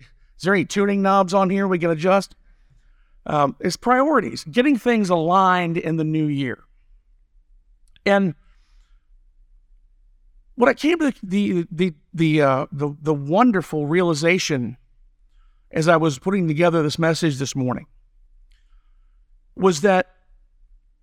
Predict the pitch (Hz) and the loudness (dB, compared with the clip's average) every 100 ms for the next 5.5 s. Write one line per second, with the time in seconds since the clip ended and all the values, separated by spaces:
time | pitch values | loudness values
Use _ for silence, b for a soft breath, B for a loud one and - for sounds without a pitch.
0 | _ _ _ - 220 - - 311 - 262 | _ _ _ 0 0 2 0 0 0 -2
1 | 214 196 190 _ _ _ _ _ _ _ | 0 0 0 _ _ _ _ _ _ _
2 | _ _ - 190 - 269 285 214 226 214 | _ _ -6 -4 -2 2 2 4 2 0
3 | 185 - 190 170 156 165 - 151 214 240 | -4 -2 0 2 2 -2 -4 -4 -2 0
4 | 202 185 165 160 143 - 147 143 143 - | 2 2 4 0 -2 -2 -2 0 -4 -8
5 | _ _ _ 147 190 | _ _ _ -2 -2